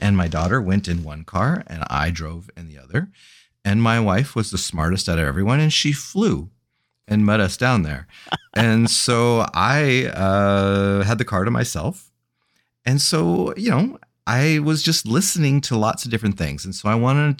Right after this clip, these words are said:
Speaker 1: to hear from you. When you go on a long road trip, what do you listen to?
Speaker 2: What do I listen to? Uh, I think this is, like, a trick question, right? Uh,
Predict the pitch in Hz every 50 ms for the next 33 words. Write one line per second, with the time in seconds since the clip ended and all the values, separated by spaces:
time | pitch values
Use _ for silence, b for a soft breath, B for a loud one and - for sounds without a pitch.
0 | - - 139 139 143 143 143 139 139 156 165 147 - 156 170 175 156 120 107 107
1 | 117 120 123 143 175 156 131 107 95 85 80 80 78 76 80 80 76 71 65 73
2 | 73 73 - - - 71 73 _ _ _ _ b b b b b b b b b
3 | b - 98 127 139 - - 113 107 107 117 160 185 147 - 190 190 - - 78
4 | 69 - - - - _ _ _ _ _ _ _ _ _ _ _ _ _ _ _
5 | - - 143 135 - 127 117 110 120 135 - 123 110 - 92 85 - - - -
6 | 127 120 120 110 104 - 104 101 127 127 104 123 107 - 120 107 - 107 95 -
7 | - - - 101 - - 117 104 - - 90 82 78 78 80 90 107 123 - _
8 | _ - 117 107 104 101 101 95 95